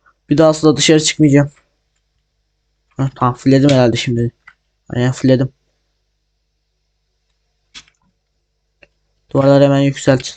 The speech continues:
Sonra şu raflingi birazdan alacağım. Arıyor, geber.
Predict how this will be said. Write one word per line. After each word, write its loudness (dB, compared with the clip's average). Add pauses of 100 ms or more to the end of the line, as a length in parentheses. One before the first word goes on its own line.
(1040)
Sonra 2
şu -4
raflingi 0
birazdan 2
alacağım. -2 (1300)
Arıyor, 4
geber. 0